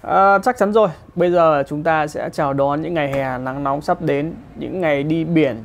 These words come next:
những ngày nắng nóng phát điên phát rồ lên. Và cái chai nước hoa mở đầu cho những ngày hè tới đây, đó là một sản phẩm của nhà Saint John, nó có tên là three A M, ba giờ sáng.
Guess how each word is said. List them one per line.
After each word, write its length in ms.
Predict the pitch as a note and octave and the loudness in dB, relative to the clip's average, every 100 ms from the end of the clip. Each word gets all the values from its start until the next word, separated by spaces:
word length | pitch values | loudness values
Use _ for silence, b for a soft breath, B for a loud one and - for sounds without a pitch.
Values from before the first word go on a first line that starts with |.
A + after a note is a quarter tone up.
| G2 | -10
những 220 | C3+ D#3+ | -6 -6
ngày 240 | C#3+ C3 | -6 -6
nắng 240 | C3 C#3 D3+ | -6 -8 -2
nóng 200 | D3 E3 | -2 0
phát 200 | G3+ D#3 | -4 0
điên 220 | F3 D#3+ | 0 0
phát 120 | D#3 | -2
rồ 220 | E3 D3 | 2 4
lên. 280 | C#3+ D3+ D3 - B B B | 4 2 0 -6 B B B
Và 480 | - F3 F3 E3+ E3+ | -2 4 6 6 4
cái 160 | E3 F3 | 2 0
chai 180 | G#3 G#3 | 2 2
nước 80 | |
hoa 440 | G#3+ G#3+ G3 F#3+ F#3 - - - | 2 2 2 2 0 -8 -20 -10
mở 260 | C#3+ C3+ C3 | -2 0 4
đầu 320 | D#3+ D#3+ D3+ | 4 6 4
cho 340 | D3 E3+ E3 D#3+ | 0 0 0 0
những 220 | D#3 E3+ | -4 -4
ngày 180 | D#3+ C#3+ | -4 -4
hè 240 | C#3 C3+ | -6 -6
tới 180 | C#3 D3+ | -2 2
đây, 240 | E3 D#3+ D3+ - - - - | 4 2 0 -14 -20 -20 -10
đó 240 | A#2+ C3 | -4 -2
là 80 | D#3+ | 0
một 120 | C#3 | -2
sản 220 | - B2 | -4 -10
phẩm 200 | A#2+ A#2 A2+ | -6 -8 -8
của 60 | |
nhà 180 | B2 A#2+ | -10 -10
Saint 340 | - C#3+ C#3 | -10 -8 -6
John, 240 | C#3+ C#3 C3 | -2 -4 -4
nó 80 | B2 | -10
có 100 | C3 | -6
tên 300 | D3 C3+ C3 | -4 -4 -4
là 120 | B2 - | -8 -10
three 400 | - D3 C#3 C#3+ | -6 -2 -2 -2
A 140 | C#3 | -4
M, 60 | C3+ - | -6 -12
ba 220 | - C#3+ | -4 -2
giờ 140 | C#3+ B2+ | -2 -6
sáng. 340 | C3 B2 C3 | -6 -8 -8